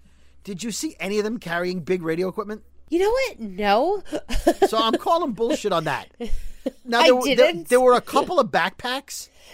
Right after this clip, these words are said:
Speaker 2: That's all I saw. But what Luke had in front of him that clearly needed to be transported, like, was, like, a big, looked like an old stereo
Speaker 1: Right,
Speaker 2: system.
Speaker 1: and they kept
Speaker 2: Like,
Speaker 1: saying,
Speaker 2: that had to go.
Speaker 1: "You have to bring all the pieces." Now, the one
Speaker 2: Yeah.
Speaker 1: backpack, that when we see Beatrice's backpack,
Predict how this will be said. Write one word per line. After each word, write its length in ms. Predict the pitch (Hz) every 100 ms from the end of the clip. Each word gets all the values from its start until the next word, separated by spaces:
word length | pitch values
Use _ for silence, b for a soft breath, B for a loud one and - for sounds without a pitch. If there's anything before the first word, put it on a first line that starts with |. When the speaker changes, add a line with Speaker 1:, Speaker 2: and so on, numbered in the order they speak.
| B
Speaker 2:
That's 240 | 285 294 -
all 260 | 269 294
I 120 | 294
saw. 440 | 302 302 277 233 165
But 300 | 175 247 220
what 180 | 262 247
Luke 240 | 285 302
had 300 | 294 285 247
in 180 | 233 226
front 240 | 262 294
of 60 | 277
him 160 | 220
that 160 | 196 196
clearly 300 | - 262 254
needed 260 | 240 226 208
to 80 |
be 100 | 214
transported, 600 | 208 247 277 - 214 190 185
like, 180 | 190
was, 140 | 185 196
like, 160 | 220
a 40 | 202
big, 460 | 170 233 214 185 b b b b
looked 180 | 226 247
like 160 | 247
an 60 | 214
old 360 | 190 202 214 -
stereo 300 | - 214 233
Speaker 1:
Right, 220 | 180 143
Speaker 2:
system. 100 | -
Speaker 1:
and 80 | 185
they 60 |
kept 220 | 185 175 180
Speaker 2:
Like, 100 | 190
Speaker 1:
saying, 140 | 214
Speaker 2:
that 160 | 233 277
had 180 | 294 294
to 80 |
go. 140 | 262 285
Speaker 1:
"You 60 | 190
have 280 | 190 190 -
to 80 |
bring 180 | 180 180
all 380 | 180 156 165 165
the 80 | 156
pieces." 500 | - 175 - 110 - b b b _
Now, 160 | 240 226
the 80 | 220
one 200 | 262 302
Speaker 2:
Yeah. 220 | 226 214
Speaker 1:
backpack, 260 | - 202 190 _
that 160 | 190 175
when 160 | 185
we 80 | 185
see 180 | - 240
Beatrice's 540 | 185 202 - 165 160
backpack, 640 | 127 160 - 135 110 -